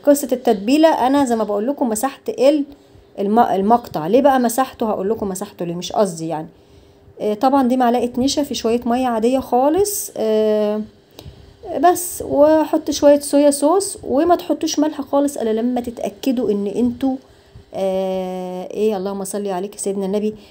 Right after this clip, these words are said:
لما تتاكدوا ان هي الملح نا-، ناقصها ملح، عشان اقول لكم الصويا دي فظيعه جدًا. طبعًا انا دقتها بمعلقه، يعني مش نفس المعلقه اللي بقلب بيها،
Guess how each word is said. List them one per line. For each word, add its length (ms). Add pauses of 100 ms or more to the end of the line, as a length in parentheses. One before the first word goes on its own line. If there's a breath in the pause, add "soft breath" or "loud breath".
(160 loud breath)
لما 240
تتاكدوا 540
ان 100
هي 160
الملح 540
نا-، 240
ناقصها 400
ملح، 420 (380 loud breath)
عشان 320
اقول 140
لكم 120
الصويا 300
دي 180
فظيعه 340
جدًا. 380 (360 loud breath)
طبعًا 200
انا 200
دقتها 360
بمعلقه، 580
يعني 360
مش 280
نفس 240
المعلقه 300
اللي 120
بقلب 360
بيها، 280